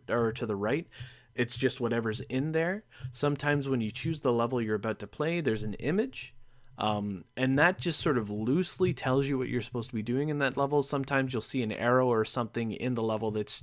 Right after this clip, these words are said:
showing you that you, or an image in, in the level that's showing you what you have to do.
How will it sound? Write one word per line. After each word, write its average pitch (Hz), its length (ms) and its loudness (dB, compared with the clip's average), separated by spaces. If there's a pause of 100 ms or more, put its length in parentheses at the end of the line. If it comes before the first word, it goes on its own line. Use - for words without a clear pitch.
(140)
showing 123 360 0
you 117 160 -2
that 104 100 -6
you, 104 220 -6
or 123 200 2
an 113 80 -2
image 113 340 -4
in, 113 380 -4
in 117 100 -4
the 110 100 -4
level 107 220 -2
that's 101 140 -6
showing 117 260 -4
you 107 80 -4
what 104 180 -6
you 110 60 -8
have 107 160 -8
to 107 80 -10
do. 147 320 -2